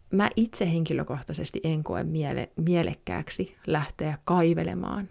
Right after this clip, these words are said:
niitä matalavärähteisiä energioita, koska mulla on sellainen olo, että se ei välttämättä veisi mua eteenpäin. Se ei välttämättä,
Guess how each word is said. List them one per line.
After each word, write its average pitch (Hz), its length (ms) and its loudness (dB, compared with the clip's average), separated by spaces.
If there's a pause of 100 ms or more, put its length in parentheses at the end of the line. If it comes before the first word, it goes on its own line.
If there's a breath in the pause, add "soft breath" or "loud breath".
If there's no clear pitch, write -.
niitä 170 260 0
matalavärähteisiä 165 1120 -2
energioita, 190 720 -2
koska 208 340 -2 (500 loud breath)
mulla 233 180 4
on 220 80 6
sellainen 202 320 2
olo, 185 180 2
että 180 160 -2
se 202 80 0
ei 196 80 0
välttämättä 190 540 -2
veisi 160 260 2
mua 160 160 0
eteenpäin. 220 640 -4
Se - 100 0
ei 190 100 2
välttämättä, 180 680 -2